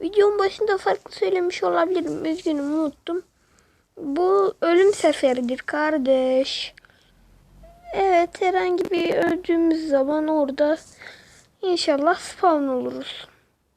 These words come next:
Arkadaşlar, baktım, açmamışız. Evet. Buralarda zombi köylüler görmüştüm. Demek bir köye yakınız. Durun arkadaşlar, fırın da yapmamız lazım hemen.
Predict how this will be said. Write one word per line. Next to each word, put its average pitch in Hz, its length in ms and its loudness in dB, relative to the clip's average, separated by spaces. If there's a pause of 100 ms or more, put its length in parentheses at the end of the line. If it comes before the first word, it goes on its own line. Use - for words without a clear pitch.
(1300)
Arkadaşlar, 359 680 0
baktım, 381 440 2 (160)
açmamışız. 349 600 0 (100)
Evet. 339 720 0 (920)
Buralarda 403 880 2 (140)
zombi 392 400 2
köylüler 392 680 4
görmüştüm. 320 840 -2 (560)
Demek 381 280 2 (260)
bir 403 120 -8
köye 370 420 4
yakınız. 339 460 -2 (1500)
Durun 311 300 0
arkadaşlar, 302 720 0
fırın 359 500 0
da 359 60 4
yapmamız 294 640 0
lazım 320 520 2
hemen. 330 360 -2